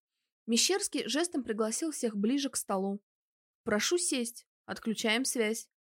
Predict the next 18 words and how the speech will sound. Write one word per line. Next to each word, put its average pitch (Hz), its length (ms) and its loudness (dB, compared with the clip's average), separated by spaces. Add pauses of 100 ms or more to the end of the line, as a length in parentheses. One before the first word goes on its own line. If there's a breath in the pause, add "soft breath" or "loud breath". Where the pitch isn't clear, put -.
(140)
Я 226 160 2
промолчал, 302 720 0
что - 280 -4
глушилки 214 580 -2
у 226 120 -2
них 233 240 -2
работают 233 540 -6
вовсю. 233 500 -4 (360)
Однако 320 380 0
насчет 311 340 -4
смартфонов 311 600 -4
прав, 220 340 -2 (280)
и 240 100 -2
дело 302 220 2
не 285 140 0
только 302 320 -2
в 220 80 0
инструкциях. 220 720 -4